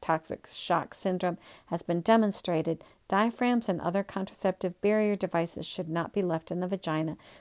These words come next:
for more than twenty-four hours, and their use during menses is discouraged. Urinary tract infections are more common in diaphragm users than among women using hormonal contraceptives.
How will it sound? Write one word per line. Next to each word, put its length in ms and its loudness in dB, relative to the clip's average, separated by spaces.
for 100 -2
more 200 2
than 160 0
twenty-four 520 -2
hours, 380 2
and 180 -2
their 100 0
use 360 0
during 360 2
menses 580 0
is 240 -4
discouraged. 880 -8
Urinary 340 6
tract 320 0
infections 560 0
are 40 2
more 220 0
common 440 2
in 100 0
diaphragm 520 0
users 420 -2
than 160 2
among 340 2
women 320 2
using 360 -2
hormonal 440 -2
contraceptives. 840 -4